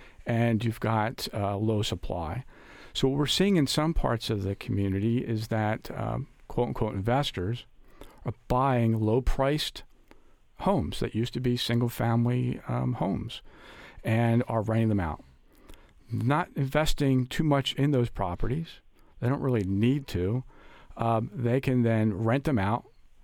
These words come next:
Again, remember, high price because of low supply. Um, they're getting a pretty decent price for that house, but not really fixing it up too much. And they're not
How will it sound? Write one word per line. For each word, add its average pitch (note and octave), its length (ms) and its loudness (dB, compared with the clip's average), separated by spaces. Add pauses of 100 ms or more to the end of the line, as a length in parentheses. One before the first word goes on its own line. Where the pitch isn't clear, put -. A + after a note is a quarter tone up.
(220)
Again, B2+ 220 0
remember, A#2 520 2 (100)
high A2+ 240 -2
price B2+ 380 0
because A#2 220 -4
of G2+ 80 0
low A2+ 480 0 (140)
supply. C#3 640 -4 (500)
Um, B2+ 240 0
they're B2+ 140 2
getting C3 260 4
a A#2+ 200 -2
pretty D#3+ 360 2
decent A#2+ 520 0
price F#2+ 540 0
for G#2 540 0
that F#2+ 360 -2
house, E2 380 -4
but - 100 -2
not G2 260 -2
really G2+ 240 0
fixing G2 400 -6
it F2+ 40 -2
up F2+ 120 -6
too - 100 -6
much. F2 340 -4 (920)
And C3 260 2
they're D3 100 2
not E3+ 280 0